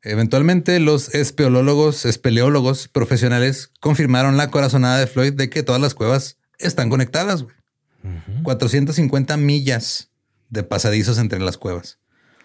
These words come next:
Speaker 1: Todo
Speaker 2: ¿Y est-, y esto era por la naturaleza
Speaker 1: Sí,
Speaker 2: o?
Speaker 1: por la misma piedra que se va, este, deshaciendo y se van haciendo como pasadizos y cosas.
Speaker 2: Ajá.
Speaker 1: Resultó que con el tiempo se dieron cuenta, güey, este güey tenía razón, güey.
Speaker 2: Vaya.
Speaker 1: O sea, eran, son como seiscientos, este, kilómetros más o menos de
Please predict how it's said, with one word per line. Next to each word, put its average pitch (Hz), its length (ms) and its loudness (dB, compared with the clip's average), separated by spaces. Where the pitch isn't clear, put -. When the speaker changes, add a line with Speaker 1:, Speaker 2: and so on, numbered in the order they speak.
Speaker 1:
Todo 117 200 2
Speaker 2:
¿Y - 20 4
est-, - 240 -4
y 113 140 -6
esto 131 400 -4
era 127 640 -4
por 98 240 -8
la 101 140 -6
naturaleza 101 720 -6
Speaker 1:
Sí, 196 160 2
Speaker 2:
o? 214 80 0
Speaker 1:
por 208 100 2
la 160 120 4
misma 147 280 2
piedra 175 260 2
que 175 120 -2
se 131 100 0
va, 120 320 0
este, 143 340 -2
deshaciendo 113 560 -2
y 117 120 -2
se - 100 -4
van 98 140 -2
haciendo 120 260 -4
como 95 480 -8
pasadizos 98 540 -6
y 107 60 -6
cosas. 170 340 -4
Speaker 2:
Ajá. 98 400 -6
Speaker 1:
Resultó 101 340 -4
que 101 60 -4
con 135 80 2
el 113 80 2
tiempo 107 220 -2
se 120 60 0
dieron 110 120 0
cuenta, 120 220 -4
güey, 127 160 -2
este 123 160 -4
güey 120 120 -4
tenía 117 220 -4
razón, 113 320 -8
güey. 151 160 -12
Speaker 2:
Vaya. 120 540 -10
Speaker 1:
O - 20 -20
sea, 101 320 -4
eran, 110 320 -2
son 107 140 -6
como 127 160 -2
seiscientos, 107 600 -4
este, 98 400 -10
kilómetros 113 420 -8
más 107 160 -4
o 110 40 -6
menos 113 280 -4
de 85 400 -8